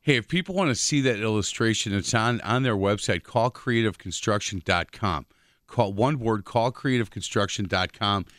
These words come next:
I think Caitlin did a great job of not only talking about ice damming, but then it had a picture on there where it talks about, you know, the heat from the house and, and, and, uh, where the ice damming occurs,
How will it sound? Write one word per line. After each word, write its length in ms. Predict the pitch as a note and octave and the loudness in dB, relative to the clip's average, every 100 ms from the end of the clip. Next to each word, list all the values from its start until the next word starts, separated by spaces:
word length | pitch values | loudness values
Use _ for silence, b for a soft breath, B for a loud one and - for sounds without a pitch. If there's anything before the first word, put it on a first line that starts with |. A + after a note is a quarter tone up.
| B B | B B
I 60 | A2+ | 0
think 160 | A2+ | 0
Caitlin 320 | - C3+ C3 A2+ | 2 0 0 2
did 100 | G#2+ | 0
a 60 | |
great 300 | E2+ A#2+ A#2 | 2 0 0
job 320 | - A2+ A2 | 2 2 2
of 120 | G2+ F2 | -2 -2
not 180 | G#2 | 0
only 160 | G#2+ G2 | 0 0
talking 400 | - G2+ G#2 B2 | -2 -2 -2 -2
about 220 | F#2+ F2+ | 0 -2
ice 240 | E2+ F#2 - | -2 -2 -2
damming, 300 | F#2 F#2 - B B - | -2 -2 -4 B B -10
but 100 | F#2+ | 0
then 120 | A#2 | 2
it 60 | B2+ | 2
had 140 | B2 | 0
a 60 | F2+ | -2
picture 640 | - D#3+ - - G2+ F2+ b b b b | -6 -6 -4 -2 -2 -2 b b b b
on 220 | G#2 G#2+ | 0 2
there 120 | A2+ | 2
where 220 | G#2 G#2 F#2 | 2 0 -2
it 80 | |
talks 400 | - B2+ C3+ - | -2 -4 -4 -4
about, 360 | G#2+ G2 G2 F#2 b b b | -2 2 2 0 b b b
you 100 | A#2+ | 0
know, 100 | A2 | 2
the 100 | F#2+ | 0
heat 220 | G2+ B2+ | -2 -2
from 160 | - A#2 | -2 -2
the 100 | G2 | -2
house 460 | E2+ G2 G2+ - G#2 | 0 0 0 0 -2
and, 180 | F#2 | -2
and, 420 | E2+ F#2 F#2 E2+ b b b - | -2 -2 0 -2 b b b -8
and, 420 | F2+ F#2 F#2 E2+ | -4 0 0 0
uh, 260 | F#2 E2+ F2 | 0 0 -2
where 260 | G2 A#2 | 0 0
the 160 | B2 F#2 | 0 0
ice 240 | G#2 G#2 | -2 -2
damming 340 | - G2+ G2+ D#2+ | -2 0 0 -2
occurs, 600 | - - F3 A2 F#2+ | -8 -4 0 0 0